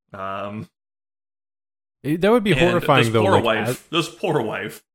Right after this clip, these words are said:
Speaker 2: 'Cause he, like,
Speaker 1: From
Speaker 2: wakes
Speaker 1: all
Speaker 2: up and is
Speaker 1: this.
Speaker 2: rambling weird stuff, and, but then, like,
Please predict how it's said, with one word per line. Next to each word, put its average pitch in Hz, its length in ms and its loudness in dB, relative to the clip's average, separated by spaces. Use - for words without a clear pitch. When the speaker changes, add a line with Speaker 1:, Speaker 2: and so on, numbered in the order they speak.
Speaker 2:
'Cause 214 180 -4
he, 214 100 -10
like, 202 160 -4
Speaker 1:
From - 80 -4
Speaker 2:
wakes 185 200 -2
Speaker 1:
all 190 60 0
Speaker 2:
up 180 60 -4
and - 120 -2
is 131 80 -2
Speaker 1:
this. 120 80 -4
Speaker 2:
rambling 147 460 0
weird 135 200 0
stuff, - 260 -2
and, 127 200 -2
but 151 160 6
then, 165 220 2
like, 127 260 -2